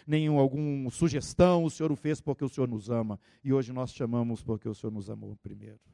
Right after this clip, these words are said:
Muito obrigado, em nome de Jesus, bendito seja o te-, o Senhor eternamente. Capítulo cento e quarenta e sete do livro dos Salmos. Vamos fechar essa palavra, eu quero ler isso aqui para vocês, para o fortalecimento aí do seu co-, do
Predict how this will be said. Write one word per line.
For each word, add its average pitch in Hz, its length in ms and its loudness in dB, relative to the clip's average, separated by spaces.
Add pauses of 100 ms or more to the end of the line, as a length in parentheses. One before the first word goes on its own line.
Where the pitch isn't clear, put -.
(580)
Muito 131 240 -2
obrigado, 107 440 -2
em 110 60 -8
nome 147 540 4
de 127 120 -8
Jesus, 104 460 -6
bendito 117 560 -4
seja 123 260 -4
o 123 40 -8
te-, - 200 -10
o - 60 -14
Senhor 110 400 2 (240)
eternamente. 107 920 -6 (580)
Capítulo - 340 0
cento 208 160 0
e - 40 -18
quarenta 196 280 4
e 165 60 4
sete 175 280 2
do 165 80 2
livro 170 160 2
dos 165 100 -4
Salmos. 117 500 -2 (220)
Vamos 123 260 -10
fechar 135 420 -6
essa 120 160 -10
palavra, 139 440 0
eu 139 40 -4
quero 135 220 -6
ler 120 180 -2
isso 110 140 -14
aqui 117 140 -20
para 113 100 -14
vocês, 147 500 -6 (680)
para 123 180 -6
o 117 60 -4
fortalecimento 117 880 -10
aí 110 80 -6
do 104 100 -16
seu 113 140 -14
co-, 110 180 -12
do 104 120 -20